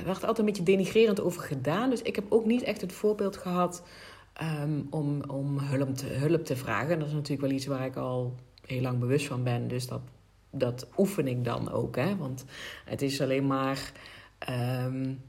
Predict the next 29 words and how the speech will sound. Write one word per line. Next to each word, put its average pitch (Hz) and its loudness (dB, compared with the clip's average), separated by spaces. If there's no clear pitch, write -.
dat 156 6
ik 151 8
me 156 6
daar - 6
oncomfortabel 170 6
bij 120 2
voel. 123 2
Dus 127 0
mijn 147 2
nervous 160 4
system 151 0
gaat 143 0
een 147 -2
soort 147 -2
van 131 -4
af 143 2
als 147 0
ik 151 -4
hulp 165 2
vraag. 156 -2
En 160 2
die 151 2
gaat 160 2
tegen 160 4
die 156 2
plint 165 4
oplopen 160 2
klotsen. 151 -2
<laughs> - -